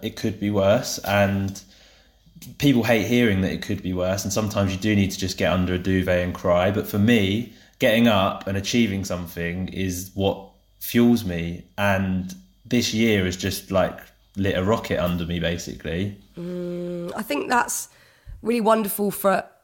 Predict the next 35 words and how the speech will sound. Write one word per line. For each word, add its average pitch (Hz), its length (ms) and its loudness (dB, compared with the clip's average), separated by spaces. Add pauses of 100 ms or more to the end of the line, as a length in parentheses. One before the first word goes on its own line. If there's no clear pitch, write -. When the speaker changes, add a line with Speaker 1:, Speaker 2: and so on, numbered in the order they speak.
(120)
Speaker 2:
for - 180 -6
so 226 240 2
many 220 240 2
people 180 720 -2
who'll 202 100 -2
be 202 100 0
listening 196 400 0
to 170 100 -10
this 185 220 -4
to 196 120 -4
hear, 202 320 0
because 185 540 -2 (1300)
I 196 60 -10
think 226 240 0
when 214 100 2
you're 214 120 4
experiencing 208 800 2
something 180 320 -2
like 175 180 -2
grief 180 420 0
or 170 80 -2
depression 180 600 0
or, 165 320 0 (320)
or 202 180 2
any 226 160 6
of 202 60 2
those 196 240 2
extreme 190 1080 0
experiences 180 920 -2
that, 170 420 -4
that 170 200 -2
we 175 140 0
can 165 140 -8
go 180 220 2
through, 160 480 0